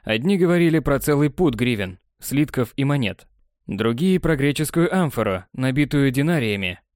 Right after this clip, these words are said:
третьи про обычные глиняные горшки, литра на три объемом. Я был склонен верить последним, студенческие байки, как и рыбацкие, стоило делить примерно на два. Вешки я наделал из деревянных колышков с привязанными к ним кусочками бинта.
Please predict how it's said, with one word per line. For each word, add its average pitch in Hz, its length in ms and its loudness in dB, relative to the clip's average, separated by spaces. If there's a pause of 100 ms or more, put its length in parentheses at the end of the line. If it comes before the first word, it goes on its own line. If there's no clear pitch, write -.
третьи 175 400 0
про 147 260 0
обычные 135 460 0
глиняные 123 400 0
горшки, 120 540 -4 (320)
литра 113 340 0
на 123 140 0
три 131 160 0
объемом. 135 500 0 (480)
Я 160 240 2
был 143 160 2
склонен 143 380 0
верить 131 280 0
последним, 127 640 0 (160)
студенческие 120 680 -2
байки, 127 360 -2
как 104 240 -4
и 110 60 0
рыбацкие, 113 640 -2 (280)
стоило 110 500 0
делить 131 360 0
примерно 170 420 2
на 156 140 2
два. 107 320 -4 (1040)
Вешки 117 420 -2
я 147 140 2
наделал 143 420 2
из 131 220 -2
деревянных 127 560 0
колышков 123 580 -2
с - 80 -18
привязанными 147 600 0
к - 100 -10
ним 165 200 0
кусочками 131 540 -4
бинта. 127 480 -2